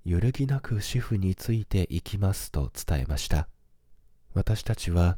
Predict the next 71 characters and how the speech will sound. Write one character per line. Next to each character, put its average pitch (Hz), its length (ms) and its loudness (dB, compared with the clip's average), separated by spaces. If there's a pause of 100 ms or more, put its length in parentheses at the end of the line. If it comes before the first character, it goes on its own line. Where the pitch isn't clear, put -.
ダ 113 220 4
ー - 20 2
フ - 140 2
ァ 98 80 2
ー - 20 0
と 98 160 0
主 107 200 0
婦 92 180 0
が 80 160 2
邪 76 340 2
悪 104 240 0
に 95 160 4
中 87 300 0
傷 110 300 0
さ 110 180 2
れ 117 120 2
る 117 100 2
の 110 120 2
が 90 180 2
悔 87 280 2
し - 140 -6
く - 100 -6
て、 80 280 2 (420)
各 127 400 0
村 104 300 4
で 101 220 4
会 110 180 4
う 101 140 4
人 - 260 -2
た 101 140 2
ち - 160 0
に 87 220 2 (100)
ダ 104 200 4
ー - 20 4
フ - 120 0
ァ 80 140 4
ー - 20 0
が 78 280 4
い - 160 -4
か 117 160 2
に 104 160 2
素 - 180 0
晴 104 140 6
ら 104 100 6
し 107 240 0
い 107 60 -2
か 82 180 2
を 67 100 0
伝 73 340 0
え - 20 0
ま 71 120 0
し - 120 -4
た。 76 180 0 (680)
そ - 200 0
の 147 160 4
あ 160 60 2
た 135 160 0
り 110 100 2
の 98 100 2
人 95 280 0
は 78 260 2
私 117 440 0
を 117 140 4
知 - 120 -2
っ - 100 -16
て 117 100 0
い 113 120 0
ま 113 100 4
し - 100 -2
た 95 140 4
が、 80 240 2